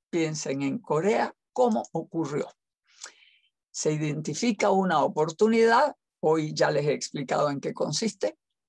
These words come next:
Hay que tener instituciones adecuadas de promoción y apoyo, elevando la capacidad técnica del Estado, tal como hizo el miti japonés.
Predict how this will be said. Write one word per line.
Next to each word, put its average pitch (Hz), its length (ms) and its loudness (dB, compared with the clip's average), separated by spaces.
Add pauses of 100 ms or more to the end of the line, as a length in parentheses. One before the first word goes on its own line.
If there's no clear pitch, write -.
(1400)
Hay 170 160 2
que 190 140 4
tener 190 460 2
instituciones 202 880 2
adecuadas 190 600 2
de 175 120 2
promoción 151 680 2
y 180 80 2
apoyo, 214 680 2
elevando 170 560 2
la 165 160 0
capacidad - 580 -2
técnica 160 460 -2
del - 160 0
Estado, - 480 0
tal 143 200 -2
como 139 280 -6
hizo - 240 -4
el 156 80 0
miti 151 340 -4
japonés. 156 680 -2